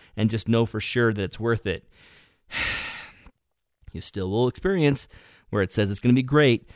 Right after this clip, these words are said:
and you drive a listener adventure group of people all the way out two hours to the Knolls, <sighs> and you get there, and literally the first fifteen minutes we were there, it was great skies, and as our tripods were fin-, finishing their last adjustment,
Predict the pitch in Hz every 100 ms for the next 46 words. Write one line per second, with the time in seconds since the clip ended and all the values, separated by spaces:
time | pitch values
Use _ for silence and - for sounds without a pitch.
0 | _ - 101 98 104 107 107 101 - 107
1 | 110 - 135 131 143 147 131 113 123 131
2 | 131 151 143 123 - 113 135 147 147 143
3 | 139 - - 156 147 143 147 - 123 110
4 | 120 143 110 104 - - _ _ _ _
5 | _ - 127 135 117 123 120 104 107 -
6 | 104 104 107 120 101 98 95 90 _ -
7 | 110 135 143 139 127 104 131 127 - 143
8 | - 147 135 131 - 123 120 110 113 113
9 | 87 98 123 127 - 120 113 110 110 -
10 | - - _ - 95 92 113 131 135 127
11 | 135 123 131 120 117 104 - 123 123 -
12 | 127 - 107 95 92 123 - 127 139 135
13 | - 101 90 -